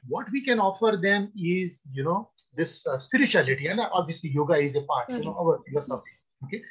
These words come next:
Speaker 2: Correct.
Speaker 1: And yes, that is badly needed. Okay. So first principle which you have to say is that no, yoga is not a profession.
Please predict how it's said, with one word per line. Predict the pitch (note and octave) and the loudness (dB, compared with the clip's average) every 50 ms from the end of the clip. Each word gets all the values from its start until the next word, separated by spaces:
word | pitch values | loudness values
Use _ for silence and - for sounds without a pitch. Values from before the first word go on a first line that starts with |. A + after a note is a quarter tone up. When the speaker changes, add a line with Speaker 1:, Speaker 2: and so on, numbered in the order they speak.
| - - | -16 -14
Speaker 2:
Correct. | - C4 A#3+ A3+ - _ _ - | -12 -12 -12 -12 -16 _ _ 0
Speaker 1:
And | E3 D#3 D#3+ E3 E3 E3 E3+ - - _ _ | 4 4 6 6 4 2 -2 -6 -12 _ _
yes, | - F#3+ F#3 D3+ | 2 4 4 4
that | B2+ D#3+ E3+ F#3+ | 4 2 2 2
is | B3 G#3+ D#3+ | 2 0 -2
badly | C#3+ D3 D#3+ F3+ G3+ E3+ G#3+ A#3+ A3 | 0 0 0 0 0 0 0 -2 0
needed. | D#3 C#3+ D#3 D#3+ C#3 B2+ - - _ _ _ _ _ _ _ _ _ _ _ _ _ _ _ _ _ B2 | 0 0 0 0 0 -2 -2 -6 _ _ _ _ _ _ _ _ _ _ _ _ _ _ _ _ _ -16
Okay. | - F#3+ G3 - - - - _ _ | -16 -16 -16 -16 -20 -20 -20 _ _
So | - - G3+ | -2 -2 0
first | - - G#3+ A#3 C4+ C4 - - | 0 2 2 2 2 2 0 -2
principle | - B3+ B3+ A#3 A3+ B3 A#3 B3 A3 | -2 0 0 0 0 2 0 0 2
which | G#3+ A3 G3+ - | 0 -2 -2 0
you | A3+ A3 | 0 2
have | G#3+ G#3+ G#3 | 4 4 2
to | G#3 G#3 | 0 0
say | G3 - A3+ A3+ | -4 -4 -2 -2
is | A3+ F3 D3+ | -2 0 0
that | G3 F#3+ F#3 D3 D3+ | 0 0 0 0 -2
no, | D#3 E3+ E3+ F3 | 0 0 0 0
yoga | F3 D#3+ F3 F#3+ G3+ F#3+ A#3 A3+ A3+ - G3 | 2 4 6 6 6 6 4 4 4 2 0
is | F#3 F#3 F#3+ F#3 F3 - - _ _ _ _ _ _ _ _ | -4 -4 -4 -6 -8 -12 -16 _ _ _ _ _ _ _ _
not | D#3 C3+ C#3+ D3 E3 F#3+ G#3+ A#3 A3+ - _ - | -8 -2 0 2 4 4 4 2 2 -2 _ -12
a | F3 | -12
profession. | - - F3 - - - F#3+ E3+ - - C3+ | -6 -4 -4 -4 2 2 2 2 2 -2 -6